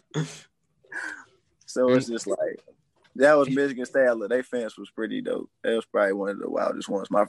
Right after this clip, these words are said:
Speaker 2: when, when I was a freshman around that time, freshman, sophomore year.
Speaker 1: Yeah, I mean, Big Ten basketball just on a different level compared to the other conferences. Like, Big Ten and A C C always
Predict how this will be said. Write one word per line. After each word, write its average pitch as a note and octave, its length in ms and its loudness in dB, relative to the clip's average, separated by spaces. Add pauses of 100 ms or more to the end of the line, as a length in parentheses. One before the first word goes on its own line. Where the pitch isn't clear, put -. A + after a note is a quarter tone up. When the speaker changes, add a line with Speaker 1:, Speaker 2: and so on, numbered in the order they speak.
Speaker 2:
when, A#2 240 4
when A#2 140 4
I C#3 80 8
was B2+ 100 6
a A#2 60 -8
freshman A2+ 580 4
around G#2+ 140 -10
that G#2+ 160 -4
time, F2 260 -10 (320)
freshman, B2 300 2
sophomore G#2+ 380 0
year. F2+ 240 -6 (1120)
Speaker 1:
Yeah, C#3+ 160 0
I B2 60 0
mean, C3 180 -2 (100)
Big E3 180 2
Ten D3+ 200 0
basketball A2 520 0
just A2 360 -8 (600)
on D#3+ 180 6
a - 20 4
different C3 340 -4
level A2+ 300 0
compared A2+ 300 -8
to A#2+ 60 -6
the A#2 80 0
other G#2 120 -4
conferences. A2 640 -8
Like, F#2+ 240 -16 (180)
Big E3+ 220 2
Ten E3 180 2
and C3 140 2
A C#3 160 2
C C3+ 160 -4
C B2+ 380 -2
always C3+ 500 4